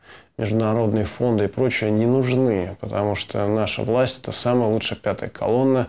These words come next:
которая с удовольствием страну и развалит, сама, наверное, того не понимая.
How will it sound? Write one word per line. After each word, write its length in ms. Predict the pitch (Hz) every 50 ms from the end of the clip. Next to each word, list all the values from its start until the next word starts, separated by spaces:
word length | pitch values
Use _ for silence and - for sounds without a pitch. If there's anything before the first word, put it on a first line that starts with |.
| - - - - - - - _ _ _ _ _ _ _ _ _ _
которая 520 | - 113 - - 120 120 120 117 113 104
с 140 | 101 - -
удовольствием 560 | 110 107 101 104 113 110 110 - - 104 95
страну 460 | - - - - 101 101 104 107 107
и 20 | 101
развалит, 680 | 101 107 107 110 117 113 110 101 90 90 - - - - -
сама, 340 | - - - 107 104 110 110
наверное, 380 | 113 110 107 107 101 101 98 92
того 260 | - 104 104 104 104
не 80 | 101 95
понимая. 680 | - - 104 107 113 117 113 107 95 85 87 104 -